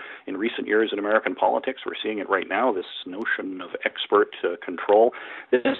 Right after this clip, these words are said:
is really hostile to the Founders' Constitution, again, of, uh, limited and dispersed powers, right? And, uh, the progressives, uh, reject that. And the story I'm telling in my new book, uh, Progressivism: The Strange History of a Radical Idea, is how the historians,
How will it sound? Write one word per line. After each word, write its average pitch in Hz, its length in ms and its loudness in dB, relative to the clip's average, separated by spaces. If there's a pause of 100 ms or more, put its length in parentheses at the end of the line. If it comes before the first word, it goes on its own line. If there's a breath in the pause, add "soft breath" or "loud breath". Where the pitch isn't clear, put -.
is 139 140 8
really 131 500 2
hostile - 580 4
to - 100 -8
the 90 160 -4
Founders' 113 520 4
Constitution, 90 920 -4
again, 90 420 -6
of, 90 220 -8
uh, 175 120 -8
limited 147 380 2
and 131 140 0
dispersed - 420 -2
powers, - 500 -2
right? 95 380 -4
And, 92 240 -4
uh, 95 140 0
the 101 80 -2
progressives, 110 720 0
uh, 90 140 0
reject 90 480 2
that. - 240 -2
And 92 140 -2 (580 loud breath)
the 131 60 -2
story 165 380 8
I'm 101 140 4
telling 123 380 6
in 98 80 0
my 92 140 0
new 190 180 6
book, - 360 4 (140)
uh, 80 260 2
Progressivism: 95 720 2
The 87 80 -10
Strange 98 360 -4
History 95 320 0
of 87 60 -2
a 87 40 -2
Radical 90 420 2
Idea, 98 320 4
is - 180 2
how 196 300 6
the 123 400 0
historians, - 720 4